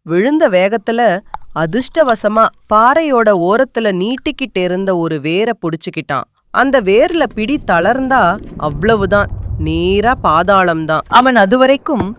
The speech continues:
கடவுள் இருக்காருன்னு நம்பினதே இல்ல. ஆனா இப்போ உயிருக்கு பயந்து கடவுளை நினைச்சு,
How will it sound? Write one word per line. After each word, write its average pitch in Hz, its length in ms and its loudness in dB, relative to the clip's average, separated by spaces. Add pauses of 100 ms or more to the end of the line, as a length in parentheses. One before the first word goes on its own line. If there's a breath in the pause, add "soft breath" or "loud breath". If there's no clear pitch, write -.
கடவுள் 262 420 2
இருக்காருன்னு 269 920 0
நம்பினதே 196 680 0
இல்ல. 147 340 -2 (500)
ஆனா 247 360 4
இப்போ 170 680 -2
உயிருக்கு 262 580 -4
பயந்து 165 680 0
கடவுளை 247 560 0
நினைச்சு, 165 580 -4